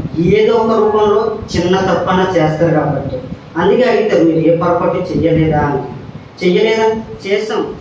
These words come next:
చేశాం కాబట్టి మనం ఏం మాట్లాడలేం. అలా ప్రతి ఒక్కరు తమ హృదయాలని ఒక్కసారి పరిశీలించుకుంటే మనల్ని అడిగినా మనం తలదించేసుకోవాలండి. ఖచ్చితంగా తప్పు చేస్తాం కాబట్టి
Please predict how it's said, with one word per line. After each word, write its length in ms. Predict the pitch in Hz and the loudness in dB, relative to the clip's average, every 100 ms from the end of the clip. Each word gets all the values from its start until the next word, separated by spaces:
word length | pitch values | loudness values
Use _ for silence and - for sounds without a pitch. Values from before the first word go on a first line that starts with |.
| - | 0
చేశాం 340 | 165 160 180 180 | 2 4 4 4
కాబట్టి 420 | 180 175 - - - - - - | 2 2 2 2 0 -2 -4 -2
మనం 320 | 208 208 190 202 | 0 2 4 4
ఏం 140 | 208 | 2
మాట్లాడలేం. 600 | 180 185 202 165 - - - - - | 2 0 0 0 0 -2 -4 -6 -2
అలా 140 | 160 170 | 0 0
ప్రతి 400 | - 180 214 233 | 0 0 0 2
ఒక్కరు 640 | 226 226 226 214 220 226 - - 175 | 2 2 2 2 2 0 -4 -6 -2
తమ 60 | |
హృదయాలని 1080 | 175 - - 156 175 202 208 202 190 202 214 | 0 0 -2 -2 2 2 2 2 2 2 2
ఒక్కసారి 800 | 220 175 175 165 180 180 180 - - - - | 0 0 0 2 0 0 0 -2 -8 -12 -2
పరిశీలించుకుంటే 1200 | 160 170 226 220 214 208 180 160 160 165 - - - - - | 0 2 2 2 2 2 2 2 2 2 0 -4 -8 -14 -8
మనల్ని 360 | 143 160 180 175 | -2 2 2 2
అడిగినా 260 | 180 185 | 2 2
మనం 320 | 180 151 165 160 | 2 2 0 0
తలదించేసుకోవాలండి. 920 | 143 151 151 160 156 147 139 123 127 123 - - - - - - | -2 0 0 0 -2 -4 -6 -6 -8 -12 -14 -18 -18 -18 -14 -4
ఖచ్చితంగా 480 | 151 151 170 170 190 | -2 0 0 0 2
తప్పు 260 | 170 170 | 2 2
చేస్తాం 440 | 170 160 160 170 170 | 2 2 0 2 2
కాబట్టి 680 | 170 165 165 254 254 - | 2 2 2 0 0 -4